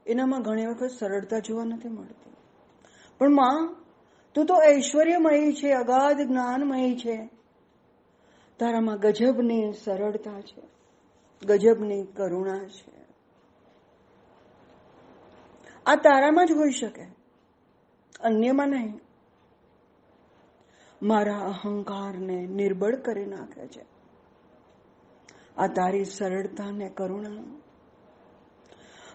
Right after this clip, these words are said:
મારા અહંકારને નિર્બળ કરી નાખે છે. હું તારા પ્રેમમાં, તારી કરુણામાં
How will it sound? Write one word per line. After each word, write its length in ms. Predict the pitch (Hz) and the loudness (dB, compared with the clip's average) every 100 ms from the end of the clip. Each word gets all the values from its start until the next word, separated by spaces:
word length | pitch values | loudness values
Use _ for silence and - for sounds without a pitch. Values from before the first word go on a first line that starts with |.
| - | 2
મારા 320 | 277 311 359 | 6 6 4
અહંકારને 760 | 285 247 294 302 294 302 294 330 370 - 240 | 2 2 2 2 2 4 4 2 0 -6 2
નિર્બળ 480 | 247 269 254 302 330 | 6 6 6 6 6
કરી 200 | 339 330 | 2 2
નાખે 320 | 277 240 226 | -2 -6 -12
છે. 160 | - - _ _ _ _ _ _ _ _ _ _ _ _ _ _ _ _ _ _ _ _ _ _ - _ _ - - _ _ _ - _ _ - - | -16 -20 _ _ _ _ _ _ _ _ _ _ _ _ _ _ _ _ _ _ _ _ _ _ -20 _ _ -20 -20 _ _ _ -20 _ _ -20 0
હું 180 | 269 311 320 - - - | 6 6 4 -4 -20 2
તારા 460 | 240 233 240 285 302 - | 4 6 4 4 0 4
પ્રેમમાં, 600 | 240 240 247 254 247 220 226 _ _ _ _ _ _ _ | 6 6 2 0 -2 -6 -14 _ _ _ _ _ _ _
તારી 240 | - 247 262 | 0 2 0
કરુણામાં 760 | 247 208 214 240 240 240 220 | -2 0 0 0 -2 -2 -6